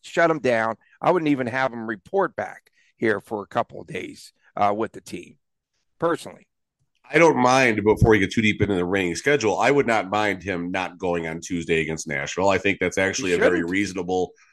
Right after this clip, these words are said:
Speaker 2: and nothing against Logan, just it's time to reset. And, you know, he's been in South Florida, you know, doing the beach thing for a while. And, and not that he's the only one, to be completely fair. I mean, you know, you had other people down in Hawaii during the All-Star break and,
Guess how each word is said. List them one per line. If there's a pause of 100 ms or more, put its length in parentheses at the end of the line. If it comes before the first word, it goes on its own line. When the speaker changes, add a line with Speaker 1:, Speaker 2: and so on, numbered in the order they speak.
(240)
Speaker 2:
and
nothing
against
Logan,
just
it's
time
to
reset.
And, (440)
you
know,
he's
been
in
South
Florida, (100)
you
know,
doing
the
beach
thing
for
a
while.
And, (300)
and
not
that
he's
the
only
one,
to
be
completely
fair.
I
mean, (340)
you
know,
you
had
other
people
down
in
Hawaii
during
the
All-Star
break
and,